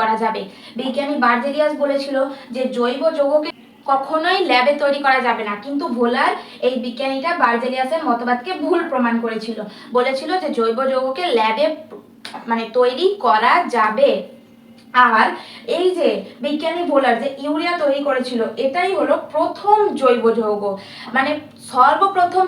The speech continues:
জৈব যৌগটার নাম কি? ইউরিয়া। কে তৈরি করেছিল? ভোলার। তারপর দেখো আঠারোশো পঁয়তাল্লিশ সালে বিজ্ঞানী কোলবে,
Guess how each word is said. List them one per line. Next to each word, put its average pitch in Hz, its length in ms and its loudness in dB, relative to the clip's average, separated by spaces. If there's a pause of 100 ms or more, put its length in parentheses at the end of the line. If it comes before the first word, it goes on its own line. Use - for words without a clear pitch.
(140)
জৈব 269 240 0 (140)
যৌগটার 311 460 -2 (120)
নাম 233 140 0 (120)
কি? 381 100 4 (600)
ইউরিয়া। 240 380 0 (280)
কে 294 100 4 (120)
তৈরি 349 280 0
করেছিল? 370 320 -2 (360)
ভোলার। 208 380 2 (500)
তারপর 294 540 2 (160)
দেখো 262 240 -2 (160)
আঠারোশো 302 420 -2
পঁয়তাল্লিশ 233 540 0
সালে 196 180 -4 (480)
বিজ্ঞানী 285 420 -2 (180)
কোলবে, 262 360 2